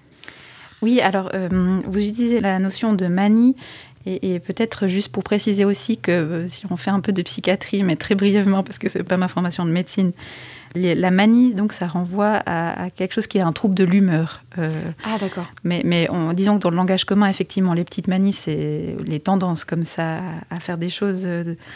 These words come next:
Speaker 1: ou des petites habitudes. Pour ce qui est des, des toc, il y a parfois des personnes qui viennent en disant qu'elles comprennent pas ce qui les a déclenchées,
Speaker 2: Mhm.
Speaker 1: comme si on trouvait pas de, oui, de déclencheur officiel.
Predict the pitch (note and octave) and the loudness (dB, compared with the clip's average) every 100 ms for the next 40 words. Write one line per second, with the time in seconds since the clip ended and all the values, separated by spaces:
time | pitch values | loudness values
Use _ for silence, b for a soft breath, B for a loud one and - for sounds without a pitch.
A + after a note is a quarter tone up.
0 | B B B B E3+ F3 - F#3 F3+ E3+ | B B B B -6 -6 -4 -2 0 -2
1 | F3+ - E3+ - B B B B B B | -4 -6 -6 -6 B B B B B B
2 | A3 G#3+ - B3+ A3 G3 F#3+ F3 E3+ E3+ | -8 -8 -2 0 2 2 2 0 -2 -4
3 | E3 D#3+ _ - A3 - - - - F3+ | -4 -6 _ -2 -2 -4 -18 -12 -4 0
4 | F#3+ A3 A3+ - _ - G3+ - B3 A3 | 2 4 2 -2 _ -8 -6 -2 0 0
5 | G3+ G#3+ A3 G#3 G#3 F#3 G3+ A3+ G#3 F#3+ | -2 0 0 0 -4 -2 0 2 2 0
6 | F#3 G3+ A3 A3+ _ _ - F#3+ - F#3 | 0 0 0 -2 _ _ -6 -2 0 0
7 | F#3+ F3+ G3+ G#3 G#3 - F#3+ F#3 F3 F3 | 2 2 2 0 -2 -2 0 2 2 0
8 | - F3+ - F3 G#3 B G#3+ F#3 B C3 | -2 -2 -2 -4 -4 B -4 -4 B -4
9 | F#3+ F#3 G#3 F#3+ F3+ F3+ - G3+ G3 E3 | -4 -2 -2 0 0 0 0 0 2 0
10 | D#3+ G3 F3+ E3 F#3 F#3 F3+ F#3+ F#3 - | 0 -2 0 0 0 -2 -2 -2 -2 -6
11 | F3 - F#3+ | -10 -4 -4